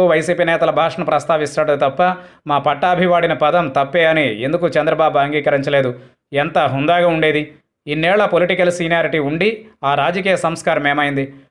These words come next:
పైగా వెంటనే ఈ పరిణామాలని రాజకీయం చేయడం స్టార్ట్ చేశాడు. అన్నింటికీ మించి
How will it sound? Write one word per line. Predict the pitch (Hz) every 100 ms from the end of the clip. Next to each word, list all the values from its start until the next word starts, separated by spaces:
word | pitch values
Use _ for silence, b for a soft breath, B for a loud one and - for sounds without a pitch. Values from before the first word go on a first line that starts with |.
| _
పైగా | 143 139 175 214 131
వెంటనే | 135 147 160 127 -
ఈ | 147
పరిణామాలని | 139 151 180 180 175 160 151 117 -
రాజకీయం | 120 143 143 165 135
చేయడం | 156 180 214 208
స్టార్ట్ | - 147 135
చేశాడు. | 123 127 117 92 b _ -
అన్నింటికీ | 151 202 202 185
మించి | 180 170 175 127